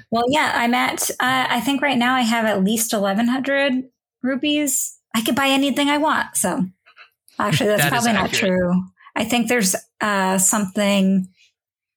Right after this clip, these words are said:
Speaker 1: what was it? One of the medals that Beatles had was, I don't remember. I think
Speaker 2: So
Speaker 1: there's
Speaker 2: he
Speaker 1: something I
Speaker 2: sells, like,
Speaker 1: can't
Speaker 2: a
Speaker 1: afford.
Speaker 2: bug medal that's, like, twelve hundred.
Speaker 1: Hmm.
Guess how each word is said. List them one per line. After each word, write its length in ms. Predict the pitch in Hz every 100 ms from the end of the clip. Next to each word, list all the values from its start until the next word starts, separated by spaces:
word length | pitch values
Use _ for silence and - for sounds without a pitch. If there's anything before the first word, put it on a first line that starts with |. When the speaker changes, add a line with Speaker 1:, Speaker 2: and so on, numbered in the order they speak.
| -
Speaker 1:
what 180 | 269 -
was 240 | 220 220
it? 220 | - - -
One 160 | 214
of 60 | 240
the 80 | 220
medals 460 | 180 185 233 240
that 160 | 240 233
Beatles 300 | 233 226 220
had 240 | 226 214 196
was, 400 | 185 165 180 - _ _ -
I 120 | 190
don't 180 | 190 285
remember. 440 | 190 - 175 185 185 _ - - -
I 100 | 233
think 160 | - 294
Speaker 2:
So 60 |
Speaker 1:
there's 120 | 196 190
Speaker 2:
he 60 |
Speaker 1:
something 180 | 196 220
I 40 |
Speaker 2:
sells, 100 | 196
like, 60 | 190
Speaker 1:
can't 80 | -
Speaker 2:
a 40 |
Speaker 1:
afford. 320 | 147 - 262 - _
Speaker 2:
bug 280 | 151 151 156
medal 380 | 135 117 113 113
that's, 180 | 117 117
like, 140 | 117
twelve 240 | - 131 117
hundred. 440 | 117 127 95 135 - _ _ _ _ _ _ _ _ _ _ _ -
Speaker 1:
Hmm. 340 | 247 208 185